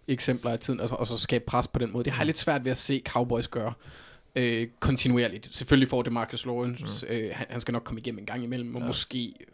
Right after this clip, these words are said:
Speaker 1: Randy Gregory, han, han kan snige sig igennem, eller Xavier Woods, han er også en, en, en god spiller.
Speaker 2: Eller hvis David Irving, han lige pludselig dukker op.
Speaker 1: Jamen, hvis
Speaker 2: Nu,
Speaker 1: han,
Speaker 2: nu
Speaker 1: hvis han
Speaker 2: snakker vi lidt om, han måske var lidt væk, men han er jo bare ikke helt væk, jo.
Speaker 1: Nej, nej,
Speaker 2: Øh,
Speaker 1: nej, men han,
Speaker 2: det kan være,
Speaker 1: han
Speaker 2: han lige pludselig dukker op.
Speaker 1: Jamen, hvis han hopper ud af mit hoved, så,
Speaker 2: <laughs>
Speaker 1: så gør
Speaker 2: Ja.
Speaker 1: det nok.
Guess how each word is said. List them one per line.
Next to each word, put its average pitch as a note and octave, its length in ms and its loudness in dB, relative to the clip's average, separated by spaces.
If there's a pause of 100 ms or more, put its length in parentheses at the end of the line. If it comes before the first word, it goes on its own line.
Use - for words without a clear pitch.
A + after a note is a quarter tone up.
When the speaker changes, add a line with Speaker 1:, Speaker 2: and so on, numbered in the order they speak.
(160)
Speaker 1:
Randy B2 220 0
Gregory, B2 360 0
han, A#2+ 280 -4
han A#2+ 140 -2
kan A#2+ 100 -2
snige B2+ 260 2
sig A#2+ 140 0
igennem, B2 300 -2
eller A#2 180 -4 (540)
Xavier B2 300 4
Woods, B2+ 280 2
han A#2+ 140 0
er A2+ 40 -2
også A#2+ 260 0
en, A#2+ 120 -2 (100)
en, B2 160 -4 (680)
en B2 80 -8
god B2+ 160 -2
spiller. C3 220 -4 (120)
Speaker 2:
Eller C#3 160 2
hvis F3+ 140 4
David C#3 300 8
Irving, F3 240 8
han C#3+ 80 2
lige D3+ 80 0
pludselig D#3 200 0
dukker C3 200 8
op. C#3+ 100 6 (120)
Speaker 1:
Jamen, D#3 240 6
hvis B2+ 160 4
Speaker 2:
Nu, - 60 6
Speaker 1:
han, D3+ 40 10
Speaker 2:
nu D#3 80 8
Speaker 1:
hvis D3+ 120 8
han D#3 80 8
Speaker 2:
snakker F3 160 12
vi D#3 60 8
lidt D#3 80 12
om, D#3+ 80 12
han D3+ 120 8
måske C#3+ 280 6
var C3+ 60 8
lidt C#3 140 6
væk, C#3+ 180 6
men B2 140 4
han A#2+ 220 4
er A#2+ 100 8
jo D#3+ 100 10
bare E3 180 10
ikke D3+ 100 2
helt D3+ 140 2
væk, G#2+ 140 2
jo. G2 120 0 (140)
Speaker 1:
Nej, D#3+ 200 0
nej, D3 160 0
Speaker 2:
Øh, A#2+ 80 -4
Speaker 1:
nej, G2+ 280 0
men C3 60 -4
han, C3 160 0
Speaker 2:
det C3 80 2
kan D3+ 60 6
være, E3 80 12
Speaker 1:
han - 20 12
Speaker 2:
han D#3 80 8
lige C#3+ 100 6
pludselig C3 160 0
dukker G2+ 160 4
op. G2+ 100 0 (100)
Speaker 1:
Jamen, A#2 100 -8
hvis B2+ 120 -2
han C3+ 100 0
hopper C3 220 8
ud F#3+ 40 12
af F3+ 60 12
mit D3 120 6
hoved, C3 220 2
så, C#3 180 -2 (360)
Speaker 2:
<laughs> - 340 -2
Speaker 1:
så D3+ 160 -2
gør C#3 120 4
Speaker 2:
Ja. C3+ 60 6
Speaker 1:
det C3 100 4
nok. C3 140 0